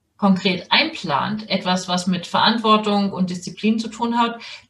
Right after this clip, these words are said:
dann ist das echt, dann bitte früh starten, liebe Leute, was auch immer ihr vorhabt, ähm, dann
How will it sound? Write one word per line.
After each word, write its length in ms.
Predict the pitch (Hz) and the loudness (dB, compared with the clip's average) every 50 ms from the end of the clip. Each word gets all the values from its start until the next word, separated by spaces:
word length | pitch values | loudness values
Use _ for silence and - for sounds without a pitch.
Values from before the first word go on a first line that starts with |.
| _ - | _ 2
dann 320 | 185 190 214 247 254 233 | 4 6 6 6 4 4
ist 220 | 202 208 214 - - | 2 2 0 0 0
das 380 | 226 214 220 - - - _ _ _ _ _ _ _ _ | 0 0 0 -4 -8 -14 _ _ _ _ _ _ _ _
echt, 420 | - 196 214 - - - - - - - - - | 0 0 0 -2 -6 -12 -16 -16 -16 -18 -6 0
dann 180 | - 196 208 214 | 4 6 8 8
bitte 200 | 214 214 220 202 | 6 6 4 0
früh 240 | - - - 254 247 | -2 -4 -6 -4 -2
starten, 460 | - - - 214 202 214 208 220 190 | -2 2 4 4 4 4 4 2 2
liebe 160 | 180 175 180 | 2 0 -2
Leute, 440 | 165 165 160 160 185 185 226 220 214 | 0 0 0 0 0 -2 -2 -2 -2
was 160 | 214 214 214 214 | -2 -2 0 0
auch 100 | 208 202 | 0 0
immer 320 | - 196 220 233 226 202 | 0 0 2 2 2 2
ihr 180 | - 202 208 202 | 2 2 0 0
vorhabt, 840 | - - 220 208 220 220 220 226 220 214 214 - - - - - - - | -2 0 2 4 4 4 4 2 2 2 0 0 -4 -4 -2 -2 -2 0
ähm, 520 | 196 196 190 190 190 190 190 190 190 - - - - - - _ _ _ _ - | 0 2 4 4 4 4 2 2 0 -4 -10 -20 -20 -20 -20 _ _ _ _ 2
dann 640 | 180 180 190 202 202 208 202 196 190 - - - | 2 4 6 6 6 6 4 2 2 -2 -6 -14